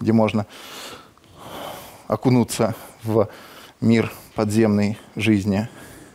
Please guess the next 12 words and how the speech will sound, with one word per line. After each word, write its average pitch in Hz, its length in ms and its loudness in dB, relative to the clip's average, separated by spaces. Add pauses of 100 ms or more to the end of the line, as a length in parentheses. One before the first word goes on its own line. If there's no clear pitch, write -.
(1800)
Ну, 180 260 0 (340)
п-, 110 140 2
повторюсь, 135 420 2
ещё - 120 -4
мно-, 120 180 2
много-много 113 500 2
всего 98 340 0 (260)
интересного 147 640 2
и 160 300 4
самые 127 320 2
разные 104 340 2
пляжи. 82 360 -2